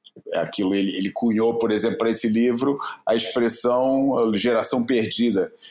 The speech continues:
que era gera-, aquela geração de pessoas que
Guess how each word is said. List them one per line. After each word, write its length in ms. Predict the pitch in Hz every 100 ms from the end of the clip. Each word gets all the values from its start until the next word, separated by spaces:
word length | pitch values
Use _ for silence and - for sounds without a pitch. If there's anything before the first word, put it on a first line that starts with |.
| -
que 80 | -
era 140 | 87
gera-, 420 | 90 101 95 92 -
aquela 260 | - 98
geração 720 | 95 107 101 - 110 113 117
de 180 | 117 -
pessoas 600 | - 113 - 117 123 120
que 340 | - 131 131